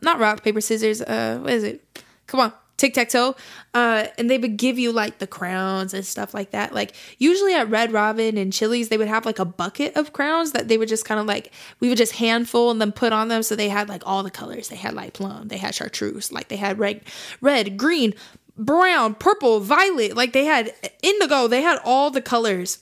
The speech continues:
And they had just, like, a bucket of them that you could just, like, grab. And then th-, this, like, early two thousands, now they have 'em in, like, packages and they pretty and they brand new and stuff. But when, when I used to go to Chili's and Red Robin, like,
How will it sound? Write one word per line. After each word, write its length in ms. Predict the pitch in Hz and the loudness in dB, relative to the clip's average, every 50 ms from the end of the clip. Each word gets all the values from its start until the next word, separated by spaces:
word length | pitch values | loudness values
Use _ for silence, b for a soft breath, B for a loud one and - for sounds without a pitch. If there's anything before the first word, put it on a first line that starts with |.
| - - | -2 0
And 300 | 233 233 214 202 202 208 _ _ _ - - - _ _ _ _ _ _ - | 2 2 2 0 -2 -6 _ _ _ -20 -20 -20 _ _ _ _ _ _ -12
they 280 | - 233 208 226 220 220 | -6 0 2 4 4 4
had 200 | 233 226 226 220 | 4 2 2 4
just, 160 | 226 240 233 | 2 0 0
like, 140 | - 214 208 | 0 0 0
a 120 | 202 185 | 0 -2
bucket 380 | 190 190 - 262 262 262 285 254 | -2 -2 0 0 0 2 2 2
of 120 | 240 226 | 2 2
them 200 | 240 240 233 233 226 | 2 0 0 0 -2
that 100 | 214 202 | -2 -2
you 100 | 202 202 | 0 -2
could 80 | 214 | 0
just, 180 | 202 214 208 - | 0 0 -2 -2
like, 140 | 220 214 196 | -4 -4 -6
grab. 460 | - 214 208 202 202 202 202 202 208 | -4 -2 0 0 2 2 2 0 0
And 80 | 196 | -2
then 160 | 196 190 202 214 B B B B B B B B B - | -2 -4 -4 -6 B B B B B B B B B -8
th-, 240 | 220 214 247 285 - | -4 0 0 0 0
this, 240 | 254 247 330 311 - | -2 -2 -2 -2 0
like, 180 | 240 214 202 185 | 0 -2 0 0
early 240 | 214 208 208 202 | 0 0 0 -2
two 160 | 196 - 214 196 | -2 -2 -4 -2
thousands, 500 | 196 190 190 196 208 202 196 190 190 202 | 0 0 0 0 -2 -2 -2 -2 -4 -2
now 220 | 202 214 233 220 | -2 0 0 0
they 140 | 214 214 202 | 0 -2 -2
have 200 | 202 196 190 196 | 0 -2 -2 0
'em 100 | 190 196 | -2 -4
in, 60 | 190 | -4
like, 180 | 196 190 196 - | -4 -6 -6 -6
packages 540 | - 196 202 202 - 202 214 - 107 - | -6 -6 -6 -6 -6 -8 -6 -6 -6 -8
and 100 | - 127 | -8 -8
they 120 | 123 117 - | -8 -10 -10
pretty 340 | - - - - - 80 117 | -8 -6 -6 -6 -4 -4 -6
and 100 | 120 - | -4 -4
they 60 | - | -6
brand 300 | - - 123 82 - 80 | -4 -4 -6 -6 -6 -6
new 160 | 78 80 - | -8 -8 -8
and 100 | - 240 | -8 -8
stuff. 320 | - - - - - - - | -8 -8 -8 -8 -8 -6 -6
But 280 | 214 208 - - _ _ _ _ _ _ _ _ _ _ _ _ _ _ _ _ _ | -4 -4 -4 -6 _ _ _ _ _ _ _ _ _ _ _ _ _ _ _ _ _
when, 300 | 226 226 233 247 240 - | -6 0 0 0 0 0
when 180 | - 233 233 214 | 0 0 0 2
I 140 | 208 247 349 | 4 4 4
used 180 | 415 415 349 | 4 4 2
to 40 | 339 | 2
go 60 | 294 | 2
to 60 | 294 277 | 2 2
Chili's 320 | - - 311 320 302 285 | 2 2 2 2 2 0
and 100 | 285 277 | 0 2
Red 160 | 285 285 285 | 2 2 2
Robin, 340 | 285 277 277 269 269 254 233 | 2 2 2 2 0 -2 0
like, 300 | 220 208 196 196 - - | 0 0 -2 -2 -4 -8